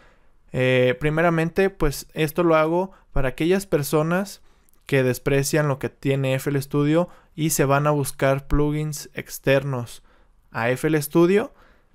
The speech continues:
Y bueno, pueden descargar virus o no pueden encontrar lo que están buscando.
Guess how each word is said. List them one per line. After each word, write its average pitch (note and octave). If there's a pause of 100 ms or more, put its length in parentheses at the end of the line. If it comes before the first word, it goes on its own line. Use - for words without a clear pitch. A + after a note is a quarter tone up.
(340)
Y D3+
bueno, D3 (320)
pueden D#3
descargar C3+
virus G3+ (280)
o C3+
no C3+
pueden C#3+
encontrar C3
lo C#3
que D#3+ (320)
están C3
buscando. A2+